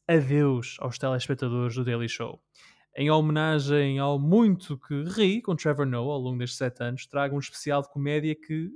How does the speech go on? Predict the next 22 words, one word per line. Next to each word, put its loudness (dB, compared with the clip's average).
o -10
comediante -6
gravou 2
para 0
a 0
Netflix, -6
I 2
Wish -4
You -6
Would. -12
São -2
sessenta 2
minutos 2
de -2
stand-up 0
comedy 0
com -2
um -2
comediante -2
inteligente -2
e -6
perspicaz. -4